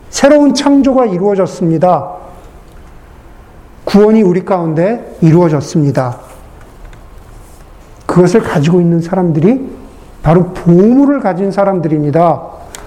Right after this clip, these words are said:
저와 여러분들은 보물을 지녔습니다. 라고 그렇게 말하고 있는 거죠.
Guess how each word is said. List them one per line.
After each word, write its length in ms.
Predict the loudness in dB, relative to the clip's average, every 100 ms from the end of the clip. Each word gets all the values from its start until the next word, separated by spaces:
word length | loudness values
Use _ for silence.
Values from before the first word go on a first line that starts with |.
| -6
저와 280 | 0 2 4
여러분들은 500 | 2 0 0 0 0
보물을 460 | 0 2 2 -2
지녔습니다. 1000 | -2 -2 -2 -2 -2 0 2 2 0 -2 -12 -20 -20 -20 -10 0
라고 300 | 2 4 2
그렇게 300 | 0 -2 -4
말하고 360 | -2 -2 -2
있는 220 | -2 -2 -2
거죠. 320 | -4 -6